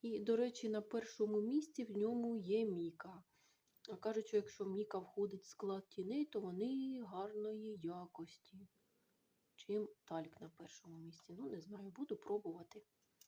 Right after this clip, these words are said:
Для мене це не суттєво важливо.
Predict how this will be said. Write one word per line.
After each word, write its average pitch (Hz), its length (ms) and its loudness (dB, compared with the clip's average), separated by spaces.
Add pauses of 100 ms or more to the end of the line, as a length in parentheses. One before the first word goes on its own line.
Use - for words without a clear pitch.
(280)
Для 180 80 -6
мене 208 240 4
це 196 180 -6
не 180 120 -4
суттєво 185 760 -4
важливо. - 640 -8